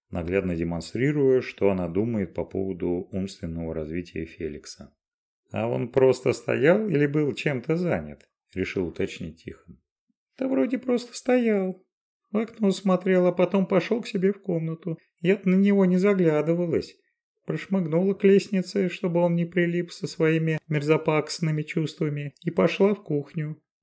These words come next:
Хотела у Леночки яблочный пирог к ужину попросить, но её не было. Я просидела в кухне минут двадцать. На подоконнике любовный роман лежал.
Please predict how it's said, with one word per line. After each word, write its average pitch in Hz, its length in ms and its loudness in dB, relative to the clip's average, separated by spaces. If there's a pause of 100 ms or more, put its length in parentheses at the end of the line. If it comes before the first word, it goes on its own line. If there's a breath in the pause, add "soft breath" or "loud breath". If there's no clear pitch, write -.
(480)
Хотела 208 380 0
у 214 80 -2
Леночки 165 520 -2
яблочный 160 600 -2
пирог 143 460 2
к - 40 -10
ужину 147 320 -2
попросить, 107 680 -4 (320)
но 98 120 -2
её 139 220 -2
не 143 220 -2
было. 170 440 -4 (840)
Я 123 180 0
просидела 123 680 0
в 170 60 -6
кухне 175 380 0
минут 156 320 0
двадцать. 147 560 -2 (320 soft breath)
На 156 100 -6
подоконнике 175 680 0
любовный 175 400 0
роман 160 340 -2
лежал. 151 400 -4